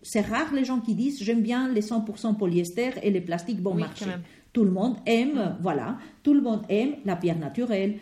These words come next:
Speaker 1: les bois naturels, euh, les tissus, euh, euh, en
Speaker 2: Mm.
Speaker 1: lin, et cetera, et cetera. Donc c'est très bien, moi aussi. Donc on est, comme, puisqu'on est déjà, on a so-, on a planté les décors, on est sur la même longueur d'onde. Alors maintenant,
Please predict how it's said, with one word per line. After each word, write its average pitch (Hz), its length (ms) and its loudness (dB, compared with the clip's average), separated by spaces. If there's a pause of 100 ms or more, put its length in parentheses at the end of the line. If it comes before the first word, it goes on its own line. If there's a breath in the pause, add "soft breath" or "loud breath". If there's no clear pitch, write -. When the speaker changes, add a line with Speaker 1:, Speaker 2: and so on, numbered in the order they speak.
(140 loud breath)
Speaker 1:
les 190 140 4
bois 147 160 -2
naturels, 185 640 -2 (260 loud breath)
euh, 165 200 2
les 160 160 0
tissus, 190 460 0
euh, 135 920 0 (120)
euh, 147 380 -2
en 220 140 2
Speaker 2:
Mm. 294 80 4
Speaker 1:
lin, 233 320 2 (140)
et 165 100 -4
cetera, 175 340 -2
et 214 80 -2
cetera. 196 320 -2
Donc 175 160 -2
c'est - 140 -4
très 320 140 0
bien, 320 200 -2
moi 196 180 2
aussi. 277 440 -2
Donc 311 260 2
on 302 100 2
est, 254 160 0
comme, 254 200 -2
puisqu'on - 420 2
est 240 100 2
déjà, 226 300 2
on 247 80 2
a 233 80 -2
so-, 247 140 -6 (100)
on 202 300 0
a 202 160 0 (400 loud breath)
planté 285 280 2
les 226 120 4
décors, 165 360 -2
on 285 120 -2
est 240 100 0 (180)
sur 285 160 -4
la 254 100 0
même 226 180 2
longueur 160 360 -2
d'onde. 190 320 -4
Alors 190 300 -2
maintenant, 165 380 -2